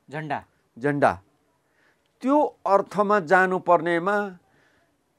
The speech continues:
Speaker 2: राम्रो राम्रो सूर्य पनि बाहुनलाई जिम्मा दिने, चन्द्रमा पनि, पृथ्वी पनि सिद्ध्यायौँ हामीलाई त,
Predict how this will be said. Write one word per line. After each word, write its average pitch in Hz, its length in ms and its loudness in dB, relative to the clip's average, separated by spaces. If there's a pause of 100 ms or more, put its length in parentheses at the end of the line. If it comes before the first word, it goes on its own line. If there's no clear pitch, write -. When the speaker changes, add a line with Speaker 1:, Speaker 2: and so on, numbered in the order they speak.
(240)
Speaker 2:
राम्रो 185 480 6
राम्रो 190 580 6
सूर्य 202 400 6
पनि 180 460 -2 (1120)
बाहुनलाई 170 460 0
जिम्मा 185 380 -2
दिने, 233 520 -8 (140)
चन्द्रमा 196 560 0
पनि, 226 260 -4
पृथ्वी 196 500 -4
पनि 208 180 -6
सिद्ध्यायौँ 202 460 6
हामीलाई 120 300 2
त, 123 100 -2